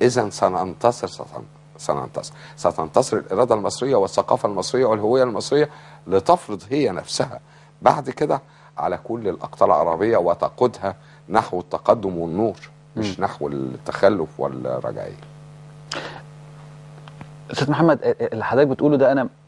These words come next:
Speaker 2: يعني إلى حد كبير جدًا مقتنع بيه مية في المية، ولكن، آه، آه، آه، المنطق اللي هو بيتقال إنه مصر عمرها ما تغير هويتها ومصر عمرها، الكلام ده كان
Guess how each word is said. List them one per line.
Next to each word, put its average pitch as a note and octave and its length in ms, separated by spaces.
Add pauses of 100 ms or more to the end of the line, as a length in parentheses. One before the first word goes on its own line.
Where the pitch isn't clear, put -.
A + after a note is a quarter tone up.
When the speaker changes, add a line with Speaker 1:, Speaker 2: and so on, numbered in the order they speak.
(200)
Speaker 2:
يعني G#2+ 600
إلى G#2 120
حد C3 260
كبير A#2+ 380
جدًا A#2+ 460 (220)
مقتنع A#2+ 360
بيه G#2+ 220 (120)
مية B2 200
في A2 100
المية، G2+ 340 (580)
ولكن، E3 480 (180)
آه، A2+ 220
آه، A2+ 360 (100)
آه، A#2 40
المنطق C#3 460
اللي B2 140
هو D#3+ 220
بيتقال C3+ 440
إنه A#2 420
مصر A#2 380
عمرها A2+ 420
ما G#2 140
تغير A2 380
هويتها G2+ 800
ومصر B2+ 320
عمرها، A2 400 (880)
الكلام D3 340
ده D3 140
كان C#3 300